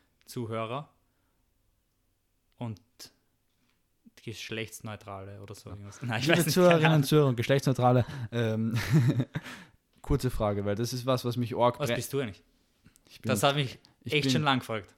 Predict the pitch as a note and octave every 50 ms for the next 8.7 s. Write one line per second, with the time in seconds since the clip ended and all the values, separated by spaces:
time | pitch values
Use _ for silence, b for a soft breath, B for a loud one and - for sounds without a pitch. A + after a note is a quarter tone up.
0 | _ _ - C#3+ C#3 C3+ B2+ A#2 A2+ G#2 G2 F2+ E2+ - _ _ _ _ - F#3+
1 | F#3+ F#3 F3 D#3 C3+ B2 A#2+ A#2 A2 G#2 - A#2+ A2 - - B2+ - - _ _
2 | _ _ - - - A#2 B2 A#2 A#2+ G#2+ - A#2 A2+ G#2 - - - B2+ B2+ C3
3 | B2+ A#2 G#2+ C3 C#3 C#3+ B2+ - B2+ B2 A#2+ A2 G#2 - - A#2 - - - -
4 | B2+ G2+ - - - A#2+ G#2+ - C#3 - - - - B B G#3 G3+ G3+ F3+ E3+
5 | E3 D#3+ D3+ C3 A2+ G#2 _ _ - - A#2+ D3 C#3 G2 E2+ E2 F2+ G2 F#2+ -
6 | - - - G#2+ B2+ B2+ A#2+ A#2 G#2+ - - A#2+ - - - C#3+ - - - -
7 | _ _ - F#3+ A3 A3+ - - - - - - - _ _ - A#2 C3 C3+ -
8 | C3+ B2+ B2 - B2 B2+ A#2+ - - C#3 C#3 B2+ - -